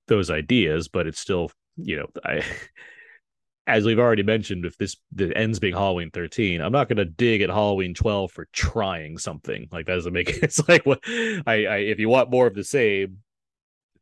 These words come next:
there's eleven <laughs> or ten, I guess, if you're not counting Halloween three. I mean, there, there's, there's a lot of Michael Myers doing the thing that he's done. So it's, you know, I,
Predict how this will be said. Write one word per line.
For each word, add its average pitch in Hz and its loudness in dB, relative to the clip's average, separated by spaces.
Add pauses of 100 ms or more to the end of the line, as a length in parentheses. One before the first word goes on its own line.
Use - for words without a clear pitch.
(140)
there's 78 -18
eleven 87 -4 (180)
<laughs> 571 -2
or 175 -6
ten, 104 -2
I 80 -14
guess, 80 -14
if - -18
you're 85 -10
not 82 -8
counting 82 -6
Halloween 85 -4
three. 95 -6 (460)
I 98 0
mean, 90 -2
there, 87 -4
there's, 95 -2
there's 98 0
a 92 0
lot 143 6
of 139 4
Michael 139 6
Myers 117 6 (240)
doing 135 6
the 117 0
thing 117 -4
that 104 -4
he's 101 -10
done. 80 -8 (260)
So 92 0
it's, - -10
you 101 -2
know, 82 -4
I, - -4